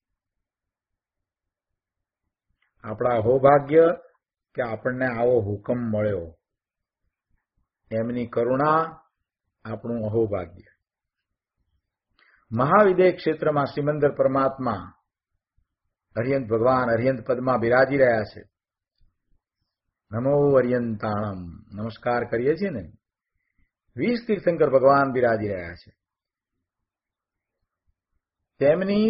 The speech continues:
દિવ્ય ધ્વનિ ત્યાં નિરંતર છૂટી રહી છે, દિવસમાં ત્રણ વખત. ઓમ, એ ઓમકાર ધ્વનિ છે,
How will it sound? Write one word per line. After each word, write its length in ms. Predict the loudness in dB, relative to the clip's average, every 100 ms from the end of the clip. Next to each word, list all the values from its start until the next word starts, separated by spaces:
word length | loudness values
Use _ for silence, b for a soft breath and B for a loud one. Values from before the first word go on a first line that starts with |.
| 0
દિવ્ય 360 | -2 -2 0 2
ધ્વનિ 320 | 2 2 0 -4 -4
ત્યાં 360 | -2 0 -2 -2
નિરંતર 500 | 0 0 0 0 -2 -2
છૂટી 380 | -12 -10 -6
રહી 180 | -4 -6
છે, 180 | -8 -20 -20 _ _ _ _ _ _ _ _ _ _ _ -8
દિવસમાં 560 | -6 -6 -6 -4 -4 -6 -14 _ -4
ત્રણ 300 | -2 0 0
વખત. 360 | -4 -8 -20 _ _ _ _ _ _ _ _ _ -2
ઓમ, 640 | 2 4 6 4 2 0 -4 -8 -12 -18 _ _ -8
એ 60 | -2
ઓમકાર 520 | 0 -2 4 8 8 6
ધ્વનિ 260 | 2 0
છે, 200 | -2 0